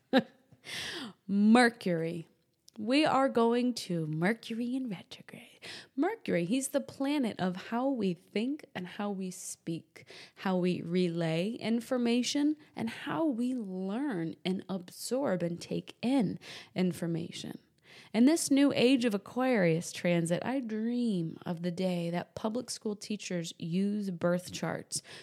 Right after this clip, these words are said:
to appropriately teach students. Don't give water signs. Don't give them the assignment of giving a presentation in front of the class. Leave those soft kids alone.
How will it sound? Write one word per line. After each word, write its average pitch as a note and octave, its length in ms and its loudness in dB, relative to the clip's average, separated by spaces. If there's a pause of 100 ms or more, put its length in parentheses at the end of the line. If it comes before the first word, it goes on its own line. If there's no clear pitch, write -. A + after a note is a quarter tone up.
(120)
to - 200 -2
appropriately G#3 1080 -2
teach - 640 -8
students. - 840 -8 (1400)
Don't D4 280 2
give C4 220 2
water G3 440 2
signs. D#3+ 600 -2
Don't C4+ 280 -2
give A#3+ 160 -2
them A#3+ 160 2
the G3+ 120 2
assignment G3+ 540 0
of - 180 -10
giving F#3 380 -2
a F3+ 40 -6
presentation E3+ 800 -6
in D#3 60 -4
front F3+ 180 -2
of E3 60 0
the E3 60 -6
class. F#3+ 420 -8
Leave D4 180 -4
those E3 220 -4
soft - 360 -6
kids - 240 0
alone. E3 720 2